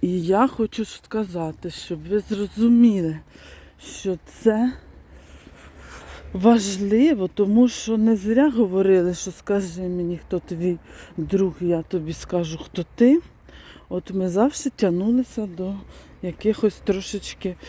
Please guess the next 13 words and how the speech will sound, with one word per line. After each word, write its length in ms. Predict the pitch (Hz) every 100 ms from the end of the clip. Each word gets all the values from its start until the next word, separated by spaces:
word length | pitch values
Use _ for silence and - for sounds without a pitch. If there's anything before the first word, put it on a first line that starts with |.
| - -
вищих, 760 | 151 175 170 - - 185 180
трошечки 640 | - 156 156 165 - - 170
багатших, 800 | 160 175 160 165 170 - - 170 _
трошечки 600 | 170 175 190 - - 185 - - - -
не 120 | 180
таких, 600 | 160 175 - 180 190 -
як 200 | 175 -
ти, 300 | - 202 240
щоб 280 | - - 185 156 151
у 120 | 151 175
них, 300 | 170 208 220 - - - - -
е, 240 | 170 160 156 156 - -
вчитися. 720 | - - 214 208 147 - -